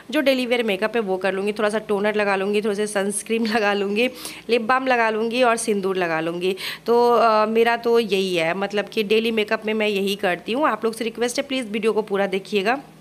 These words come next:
स्किप करके वीडियो को नहीं देखिएगा, it's my humble request, Please वीडियो को पूरा देखिएगा।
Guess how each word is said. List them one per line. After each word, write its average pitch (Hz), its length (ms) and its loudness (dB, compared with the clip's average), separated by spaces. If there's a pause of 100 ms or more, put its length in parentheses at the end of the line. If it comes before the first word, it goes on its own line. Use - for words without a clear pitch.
(480)
स्किप 247 340 -2
करके 226 240 0
वीडियो 208 260 2
को 220 100 -2
नहीं 196 280 -2
देखिएगा, 208 380 0 (340)
it's - 160 -2
my 208 200 -2
humble 196 380 0
request, 185 360 -2
Please 226 340 -4
वीडियो 202 240 0
को 202 80 -4
पूरा 196 200 0
देखिएगा। 190 320 -2